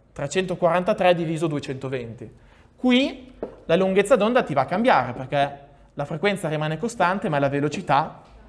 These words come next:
non è mica trecentoquaranta metri al secondo. Cioè, se tu fai, se, se radice di t fratto rho fa trecentoquarantatré, sì,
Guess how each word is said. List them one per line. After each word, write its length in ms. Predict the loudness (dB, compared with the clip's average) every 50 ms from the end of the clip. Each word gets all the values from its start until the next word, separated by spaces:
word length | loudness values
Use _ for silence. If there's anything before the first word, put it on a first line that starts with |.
| -20 -20 _ -20 -20 -18 -18 -18 -12
non 180 | -8 -6 -2 0
è 40 | 0
mica 200 | -2 0 -2 -2
trecentoquaranta 640 | -2 -2 -2 -2 -2 -2 0 2 2 2 2 0 -2
metri 180 | -2 -2 -4
al 60 | -6
secondo. 480 | -6 -6 2 4 4 4 4 0 -6 -4
Cioè, 280 | 0 0 0 0 -2 -14 -20 -20 -20 -20 -20 -20 -20 -20 -20 _
se 200 | -16 -4 -4 0
tu 100 | 2 2
fai, 360 | 2 4 4 6 6 4 2 -2
se, 280 | -2 2 2 2 2
se 160 | 2 0 0
radice 340 | 2 4 4 2 2 -2 -2
di 100 | -4 -4
t 140 | -2 -2 -2
fratto 340 | 0 0 -2 0 0 2 2
rho 100 | 2 2
fa 100 | 0 -2
trecentoquarantatré, 760 | -6 -6 -6 -6 -6 -6 -4 -4 -2 -2 -2 -2 0 -2 -2 -2
sì, 420 | -2 -2 -4 -4 -4 -6 -14 -18